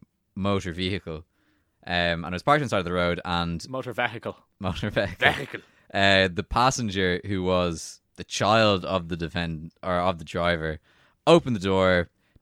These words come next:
Speaker 1: didn't look through the coast clear, and hit a cyclist. In that judgment, Chief Justice O'Dalig said that a person in charge of a motor car must take pre-, must take precautions for the safety of others, and this would include the duty to take reasonable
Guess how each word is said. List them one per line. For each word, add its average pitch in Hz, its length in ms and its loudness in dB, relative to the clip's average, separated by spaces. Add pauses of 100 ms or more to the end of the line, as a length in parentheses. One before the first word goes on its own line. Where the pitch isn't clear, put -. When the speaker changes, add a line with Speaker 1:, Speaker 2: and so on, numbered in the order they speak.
Speaker 1:
didn't 135 300 6
look 110 160 2
through 104 100 -2
the 92 80 -4
coast 90 360 -4
clear, 85 460 -2 (140)
and 87 320 0
hit 90 140 -2
a 82 40 -6
cyclist. 90 580 -4 (280)
In 113 260 0
that 110 260 4
judgment, 92 640 -4 (320)
Chief - 260 -4
Justice 87 280 -4
O'Dalig 85 540 -2 (100)
said 82 480 -2
that 82 260 -2
a - 60 -16
person 135 320 2
in 92 160 -6
charge 143 440 4
of 113 120 -6
a 107 40 0
motor 104 280 2
car 80 340 -2 (400)
must 117 460 2
take 131 340 -2
pre-, - 140 -16 (240)
must 127 400 -2 (160)
take 110 280 -2
precautions 95 560 -2
for 95 120 -6
the 78 80 -8
safety 110 600 -2
of 82 200 -8
others, 85 440 -4 (440)
and 90 140 -4
this 110 160 0
would 123 100 -4
include 104 380 -4
the 85 60 -6
duty 92 380 -4
to - 100 -14
take 87 240 -4
reasonable 90 420 -6